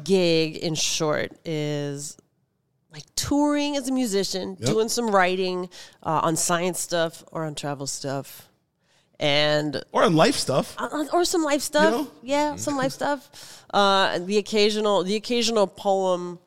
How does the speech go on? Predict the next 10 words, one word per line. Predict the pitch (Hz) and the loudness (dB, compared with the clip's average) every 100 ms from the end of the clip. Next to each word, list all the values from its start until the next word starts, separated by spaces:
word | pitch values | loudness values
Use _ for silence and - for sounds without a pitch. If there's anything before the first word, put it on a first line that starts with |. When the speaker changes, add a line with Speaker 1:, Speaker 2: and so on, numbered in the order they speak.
| _ _ _ - | _ _ _ -4
Speaker 1:
and, | 165 160 156 | -2 0 0
like, | 147 147 - | 0 -2 -6
performance | 180 - - 165 147 147 - - - | -8 -8 -2 0 0 -2 -6 -10 -14
piece | - - - - - | -18 -16 -14 -16 -14
thrown | 160 - | -14 -14
in. | - | -6
So | 180 | -6
for | - 185 | -4 -8
me, | 190 196 196 190 - _ _ _ _ _ | -6 -4 -6 -8 -16 _ _ _ _ _
yeah, | 202 | -10